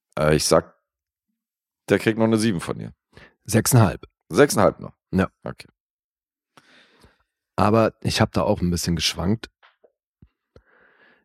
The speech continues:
Speaker 2: Das ist auch wahrscheinlich so ein Ding, kann mir gut vorstellen, ey, wenn ich mir den in der Runde anguck, dann lande ich vielleicht sogar bei acht.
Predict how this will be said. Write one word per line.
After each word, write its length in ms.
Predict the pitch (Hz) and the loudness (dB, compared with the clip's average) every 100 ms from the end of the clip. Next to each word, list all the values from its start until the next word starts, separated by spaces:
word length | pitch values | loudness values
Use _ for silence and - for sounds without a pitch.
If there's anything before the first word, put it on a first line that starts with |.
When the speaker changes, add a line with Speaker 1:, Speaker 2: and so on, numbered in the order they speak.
| _ | _
Speaker 2:
Das 200 | 92 87 | 0 0
ist 160 | - - | 0 2
auch 160 | 110 104 | 2 2
wahrscheinlich 360 | 107 110 117 | 2 4 2
so 80 | 113 | 4
ein 80 | 107 | 6
Ding, 300 | 117 123 123 - _ _ _ _ _ _ _ _ _ | 6 4 2 -6 _ _ _ _ _ _ _ _ _
kann 140 | - 101 | 0 2
mir 80 | 101 | 2
gut 120 | 104 | 2
vorstellen, 400 | - 113 95 87 | 2 2 2 2
ey, 140 | 90 | 0
wenn 100 | 87 | -2
ich 220 | 92 85 - | -2 -2 -2
mir 100 | 87 | 0
den 220 | 95 107 | 2 2
in 140 | - | 2
der 80 | 98 | 0
Runde 320 | 90 104 120 | 2 2 2
anguck, 360 | 92 117 - 113 | 2 -2 -2 -4
dann 120 | 101 98 | -2 0
lande 180 | 101 104 | 0 -2
ich 80 | |
vielleicht 180 | - 98 | -4 -4
sogar 200 | 101 92 | 0 0
bei 160 | 90 - | 0 -2
acht. 260 | 101 - | -4 -10